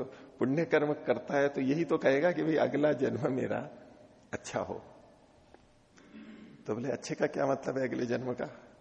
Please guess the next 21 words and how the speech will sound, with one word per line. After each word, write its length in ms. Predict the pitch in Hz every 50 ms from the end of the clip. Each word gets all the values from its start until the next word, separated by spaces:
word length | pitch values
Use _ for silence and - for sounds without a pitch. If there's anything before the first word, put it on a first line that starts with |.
| - - - _ _ - _ _ _ _ _ _ _ _ _ _ _ _ _ _ _ _ - -
बोले, 160 | - 80 85
"अच्छा 240 | 87 - - - 117
हो 140 | 113 117 120
तो 140 | - 127 117
अब 80 | -
क्या 120 | - 139 139
बोलेगा 300 | 143 139 139 139 139 139
व्यक्ति, 320 | 131 127 - - 127 123
अच्छा 260 | 120 117 - - 147 127
हो 160 | 113 117 107
तो?" 160 | - - 107
बोले, 1300 | 104 - - - - - - - - - - - _ _ _ _ _ _ - _ _ _ _ _ - 104 101
"जी 60 | 98
अच्छा 220 | 98 98 - 104
शरीर 380 | 98 - 101 98 95 98 95 92
हो, 120 | 95 98 98
अच्छा 260 | 98 - - - 92
परिवार 520 | - - 92 95 92 92 92 92 92 92 -
हो, 240 | 92 - - - 92
संपन्न 440 | 87 - 120 - 92 - 107 98 95 92
हो, 200 | 92 95 90